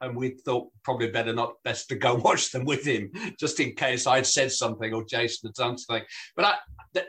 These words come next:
I mean, the, the book is, um, is framed around chapter headings of, which are famous people, one of whom is Fergie. Um, but that chapter, uh,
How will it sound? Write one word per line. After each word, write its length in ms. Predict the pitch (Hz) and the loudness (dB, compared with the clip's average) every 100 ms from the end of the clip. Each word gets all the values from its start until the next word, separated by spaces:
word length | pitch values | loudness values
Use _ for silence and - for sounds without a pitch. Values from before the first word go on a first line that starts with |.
| - | 0
I 80 | 165 | 4
mean, 140 | 170 | 6
the, 180 | 170 - - | 4 2 -4
the 80 | 151 | -2
book 240 | 214 214 | 0 2
is, 340 | 175 151 - - _ _ - | 2 2 0 -6 _ _ -2
um, 400 | 135 127 123 - | 0 0 -2 -4
is 140 | 139 | -6
framed 320 | - 170 175 131 | 2 2 2 0
around 580 | 117 123 123 117 113 - - | 2 2 2 0 -4 -10 -2
chapter 380 | 170 135 - 113 | 0 0 -4 -4
headings 840 | 123 123 107 110 113 113 - - 127 | -2 -2 -2 -4 -8 -8 -8 -6 -6
of, 160 | 127 - _ 135 127 - | -6 -8 _ -12 -12 0
which 340 | 127 131 - | 4 4 6
are 320 | 127 123 123 - | 8 6 4 4
famous 340 | 131 127 - | 4 6 2
people, 420 | - 190 185 107 | 2 4 4 4
one 200 | 117 123 | 4 4
of 140 | 117 - | 2 2
whom 300 | 117 110 110 | 2 4 4
is 360 | 120 123 - _ _ | 2 0 -6 _ _
Fergie. 440 | 160 160 117 95 - - - - - _ | 2 2 2 -4 -6 -18 -20 -20 -20 _
Um, 500 | 127 127 131 120 - _ - | 4 4 2 -4 -10 _ -20
but 320 | 117 151 - - _ _ 139 _ | 2 2 2 -4 _ _ -20 _
that 240 | 165 175 - | 0 0 0
chapter, 600 | 170 135 - 127 123 | 0 0 -2 -4 -4
uh, 120 | 147 | -4